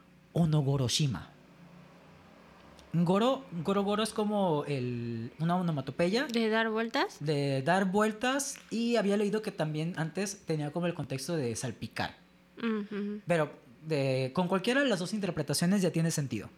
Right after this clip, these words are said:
Speaker 2: Ujú.
Speaker 1: Es como las islas que nacieron de revolver y salpicar.
Speaker 2: Ujú.
Speaker 1: Para el sintoísmo,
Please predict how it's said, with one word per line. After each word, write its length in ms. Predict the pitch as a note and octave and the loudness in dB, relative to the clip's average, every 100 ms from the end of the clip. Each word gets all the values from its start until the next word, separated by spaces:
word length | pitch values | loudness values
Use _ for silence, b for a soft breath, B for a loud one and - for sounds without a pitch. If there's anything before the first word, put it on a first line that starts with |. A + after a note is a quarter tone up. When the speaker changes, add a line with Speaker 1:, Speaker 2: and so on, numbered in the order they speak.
| - | -8
Speaker 2:
Ujú. 220 | A3+ A3+ A3+ | -2 -2 -2
Speaker 1:
Es 80 | - | 0
como 180 | F#3 | 2
las 280 | F#3 C#3+ - - | 4 2 0 0
islas 680 | B3+ C#4 C4 C#4+ D#4 - - - - - | 0 2 2 2 0 -6 -12 -20 -16 -2
que 120 | E3 | 0
nacieron 640 | D3 C#3+ F3+ F#3+ A#3+ C4+ - - - - | 0 0 0 2 2 0 -6 -20 -20 -16
de 960 | D3 D#3 D3 C#3+ C3+ C3 B2+ B2+ B2 - | -4 0 0 0 0 0 -2 -2 -4 -4
revolver 400 | D3 D#3+ D3 D#3 | -2 0 2 2
y 40 | F#3+ | 2
salpicar. 460 | F#3+ - A#2+ - - - - - | 0 -4 -6 -10 -12 -20 -20 -6
Speaker 2:
Ujú. 880 | A3 A3+ A3 F#3 F3+ G#3+ G#3 G3 G3 - B B B B B - | -2 0 0 -4 -4 -2 -2 -4 -6 -10 B B B B B -6
Speaker 1:
Para 200 | - E3+ | 0 2
el 100 | D#3+ | 2
sintoísmo, 760 | D3 D#3 D3 C#3 A3 C3 C#3 E3 | 0 -2 0 2 2 0 -2 -2